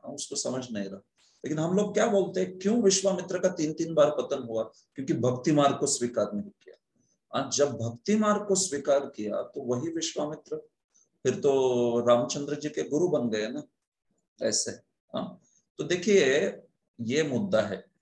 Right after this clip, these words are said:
मार्ग के तारतम्य के, अ, दृष्टिकोण से बोला गया है।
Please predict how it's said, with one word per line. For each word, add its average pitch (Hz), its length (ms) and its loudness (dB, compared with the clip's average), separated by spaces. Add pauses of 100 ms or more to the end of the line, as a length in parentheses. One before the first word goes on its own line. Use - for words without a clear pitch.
(400)
मार्ग 151 560 6
के 208 200 4
तारतम्य 170 640 4
के, 185 240 0 (1120)
अ, 107 600 4
दृष्टिकोण 131 420 -4
से 131 160 -2
बोला 104 320 4
गया 95 240 -4
है। - 140 -14